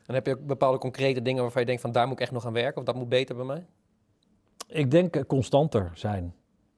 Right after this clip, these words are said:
Speaker 2: Ik ben soms heel goed en soms vind ik mezelf ook echt ruk.
Speaker 1: Vorm van de dag, zoals een voetballer.
Speaker 2: Vorm van de, ja, maar dat, daar kan je het heel goed mee vergelijken met een voetballer. Ook met de kritiek die je krijgt. En soms is die gefundeerd en soms is die ongefundeerd. En soms speel je iedere bal in de voeten van, eh, van een tegenstander.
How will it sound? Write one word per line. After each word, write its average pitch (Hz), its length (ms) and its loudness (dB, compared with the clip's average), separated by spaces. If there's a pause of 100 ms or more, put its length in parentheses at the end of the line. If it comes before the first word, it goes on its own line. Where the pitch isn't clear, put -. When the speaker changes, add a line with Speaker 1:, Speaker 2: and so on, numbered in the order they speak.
(120)
Speaker 2:
Ik - 60 -20
ben 123 160 2
soms 135 240 2
heel 117 140 4
goed 117 300 -2
en 101 160 -4
soms 120 220 -4
vind 117 140 -2
ik 104 60 -4
mezelf 107 260 -2
ook 104 100 -8
echt 101 160 -10
ruk. 101 300 -4 (160)
Speaker 1:
Vorm 139 240 -4
van 135 100 -2
de 127 60 -6
dag, 107 200 2
zoals 117 160 -10
een 120 60 -10
voetballer. 104 360 -8
Speaker 2:
Vorm 160 160 6
van 113 120 4
de, 104 140 0
ja, 175 180 6
maar 160 140 4
dat, 190 260 4
daar 180 180 2
kan 208 120 2
je 208 60 6
het 208 80 4
heel 294 100 6
goed 214 140 0
mee 160 120 2
vergelijken 147 560 -2 (100)
met 113 160 -4
een 120 60 0
voetballer. 92 460 -2 (380)
Ook 180 180 4
met 165 140 4
de 226 60 0
kritiek 185 360 0
die 180 100 4
je 180 60 6
krijgt. 175 380 4
En 123 140 0
soms 139 240 0
is 113 100 -2
die 113 100 -2
gefundeerd 120 480 2
en 107 100 -4
soms 113 220 0
is 110 60 -2
die 120 100 0
ongefundeerd. 151 680 2 (200)
En - 140 -2
soms 147 240 2
speel 127 200 4
je 123 100 4
iedere 143 240 4
bal 120 260 6
in 113 80 0
de 107 80 0
voeten 135 260 -2
van, 107 180 0
eh, 107 100 -2
van 110 160 -4
een 107 60 -2
tegenstander. 107 600 0